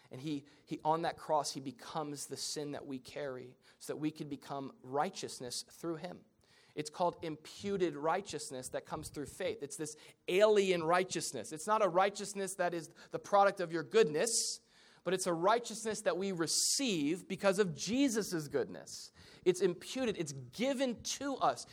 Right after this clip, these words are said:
It's like a garment that we put on that Jesus earned, and it simply comes through faith. Sola fide,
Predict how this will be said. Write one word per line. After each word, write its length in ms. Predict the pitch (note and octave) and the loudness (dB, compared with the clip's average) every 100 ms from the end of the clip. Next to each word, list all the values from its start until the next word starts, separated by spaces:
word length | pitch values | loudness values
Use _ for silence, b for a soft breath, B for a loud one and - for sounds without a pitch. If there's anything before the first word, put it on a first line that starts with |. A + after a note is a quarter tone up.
| B | B
It's 140 | F3+ A3+ | -2 0
like 100 | F#3+ | 0
a 60 | |
garment 560 | C#3+ - A3+ C4+ A#3 G#3+ | -2 8 10 10 6 2
that 100 | F#3+ | 2
we 120 | G3+ | 2
put 340 | - - B3 - | -4 2 2 4
on 480 | F#3 A#3 D3 C#3 G3 B B - | 4 6 4 0 -6 B B -4
that 160 | F#3 | -4
Jesus 500 | C3+ F3+ B3+ B3 A#3 - | -2 -2 -2 -2 -6 -6
earned, 380 | A#3 G#3+ D3+ D#3 - | -4 -2 -2 -4 -2
and 100 | G3 | -2
it 120 | G3 | 0
simply 320 | B3 B3+ C#4+ | -2 -2 -6
comes 420 | - E3 F3+ - B B - | -4 -4 -4 -8 B B -4
through 140 | A#3+ | -2
faith. 440 | A#3 F4 G#3 - - - | 0 -2 -2 -14 -20 -8
Sola 440 | - - B3 C#4+ | -2 4 6 4
fide, 400 | - F#4 G3 | 4 4 4